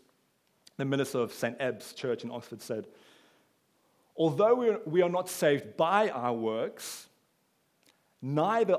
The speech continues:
are we saved without works." Although we are not saved by our works, neither are we saved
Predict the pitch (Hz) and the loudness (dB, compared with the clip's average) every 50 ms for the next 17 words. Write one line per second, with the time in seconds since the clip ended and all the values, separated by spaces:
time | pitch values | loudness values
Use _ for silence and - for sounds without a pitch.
0 | - 156 156 156 151 147 143 - - - 185 143 135 123 120 120 131 151 175 - | 2 2 2 2 0 -2 -4 -4 0 2 4 4 4 2 -2 -4 -6 -8 -12 -16
1 | - - _ _ _ _ _ - 127 143 139 - - - - 160 151 139 135 123 | -20 -20 _ _ _ _ _ -4 -2 -2 -2 -2 -6 -8 -6 -4 -4 -4 -6 -8
2 | - 107 - - _ _ _ - 110 113 110 107 - - - - - - - - | -12 -18 -20 -20 _ _ _ -10 -6 -6 -6 -6 -6 -10 -16 -20 -18 -18 -18 -20
3 | - _ _ _ _ _ _ _ _ _ _ _ _ _ _ _ _ _ _ _ | -20 _ _ _ _ _ _ _ _ _ _ _ _ _ _ _ _ _ _ _
4 | - - - 170 165 135 127 196 226 247 240 196 160 175 170 165 165 165 175 - | -4 0 2 2 2 2 2 2 4 6 6 6 6 6 6 6 4 2 0 -2
5 | 170 - - 180 160 240 233 - - - 185 208 240 240 185 139 127 120 117 113 | -2 -2 -2 0 0 0 -2 -4 -4 -2 0 0 0 2 2 0 0 -2 -2 -4
6 | 113 120 127 120 - - - - - - _ _ _ _ _ _ _ _ _ _ | -4 -6 -8 -10 -12 -14 -14 -14 -16 -18 _ _ _ _ _ _ _ _ _ _
7 | _ _ _ _ _ _ - - - 131 131 143 147 156 165 170 147 147 - 139 | _ _ _ _ _ _ -20 -16 -10 -2 0 2 4 4 4 2 2 0 0 0
8 | 135 131 139 127 - - 156 139 131 127 120 117 104 - | -2 -2 -4 -6 -4 -2 0 0 0 0 -2 -4 -6 -12